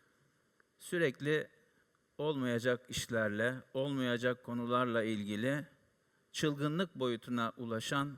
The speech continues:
kötü haberlerle karşılaşıyoruz. Filistin'de katledilen kardeşlerimizin haberi, Beyrut'a yağan bombaların haberi,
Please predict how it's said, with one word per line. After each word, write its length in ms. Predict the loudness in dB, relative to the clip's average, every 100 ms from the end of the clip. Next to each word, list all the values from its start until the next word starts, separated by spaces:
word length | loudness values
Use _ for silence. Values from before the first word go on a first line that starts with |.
| -10
kötü 280 | -8 -4 -2
haberlerle 680 | 0 2 2 2 0 0 -2
karşılaşıyoruz. 1080 | -4 -4 -8 -10 -10 -8 -8 -10 -14 -20 _ _ -20 _ _ _
Filistin'de 580 | -6 -4 -4 -4 0 0
katledilen 680 | 2 0 0 -2 0 -2 0
kardeşlerimizin 960 | 2 2 0 -2 -4 -4 -6 -6 -6
haberi, 480 | -4 -4 -2 -2 -4 -10 -20 -20 -20 _ _
Beyrut'a 520 | 0 0 0 0 4
yağan 340 | 6 6 4 2
bombaların 640 | 0 2 2 2 0 -2
haberi, 580 | -4 -6 -4 -4 -4